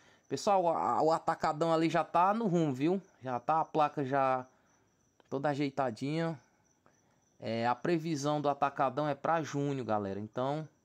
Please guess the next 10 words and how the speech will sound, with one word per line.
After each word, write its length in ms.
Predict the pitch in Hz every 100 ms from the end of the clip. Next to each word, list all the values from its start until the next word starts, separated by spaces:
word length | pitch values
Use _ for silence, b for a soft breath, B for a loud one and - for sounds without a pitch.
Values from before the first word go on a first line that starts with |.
| _ b b b b b b
logo, 280 | 110 131 139
logo 260 | 139 135 -
tem 220 | 156 160
vídeo 400 | 123 120 127 135
lá. 360 | 131 101 98 98 b b b b b _ _ _ _ _ _ _ b b b b b b -
Um 60 | 110
alôzão 420 | 120 127 139 151
pro 220 | 143 131 107 - -
Adri 440 | 143 120 147 190
Sniper. 680 | 127 131 151 156 131 117